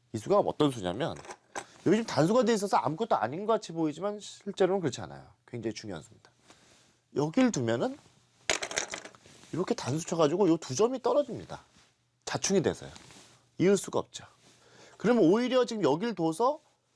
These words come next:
끼운 다음에 이걸 따내고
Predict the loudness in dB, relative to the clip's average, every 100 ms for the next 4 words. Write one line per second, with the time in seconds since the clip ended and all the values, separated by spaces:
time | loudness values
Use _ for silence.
0 | _ _ _ 2 4 4 4 4 4 2
1 | 0 2 2 2 2 2 2 0 -4 -2
2 | 0 0 -4